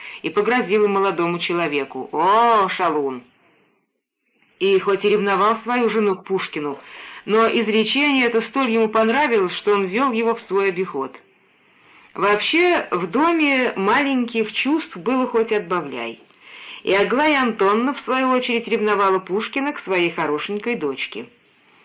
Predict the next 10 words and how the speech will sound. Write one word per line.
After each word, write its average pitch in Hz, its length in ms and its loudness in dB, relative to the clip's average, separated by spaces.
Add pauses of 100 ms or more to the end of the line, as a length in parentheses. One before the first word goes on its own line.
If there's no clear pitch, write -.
(220)
Но 202 180 2
Пушкин 277 520 0
Аделью 180 560 0
искренне 165 520 -6
любовался. 131 800 -8 (440)
У 180 80 -2
них 220 200 2
создались 202 540 0
своеобразные 185 640 -2
отношения, 196 720 -2